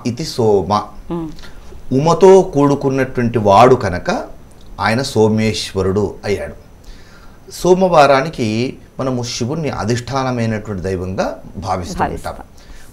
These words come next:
Speaker 1: పార్వతీ సమేతమైనటువంటి పరమేశ్వరుణ్ణి కార్తీక సోమవారం రోజున ఆరాధన చేసుకోవాలి. ఈ కార్తీక మాసం అంతా కూడా శివకేశవ అభేదమైనటువంటిది. శివుడిని, కేశవుని ఇద్దరిని అర్చించుకోవాల్సినటువంటిది.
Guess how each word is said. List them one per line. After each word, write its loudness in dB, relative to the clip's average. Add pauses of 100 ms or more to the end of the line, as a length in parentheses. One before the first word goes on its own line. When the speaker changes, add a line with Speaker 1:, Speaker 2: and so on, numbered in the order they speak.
(120)
Speaker 1:
పార్వతీ 2
సమేతమైనటువంటి -2
పరమేశ్వరుణ్ణి -4
కార్తీక -2
సోమవారం -2
రోజున -6 (360)
ఆరాధన -2
చేసుకోవాలి. -8 (540)
ఈ -4
కార్తీక -2
మాసం -2
అంతా -2
కూడా -4 (420)
శివకేశవ -2
అభేదమైనటువంటిది. -2 (440)
శివుడిని, 2
కేశవుని 0
ఇద్దరిని -4
అర్చించుకోవాల్సినటువంటిది. -6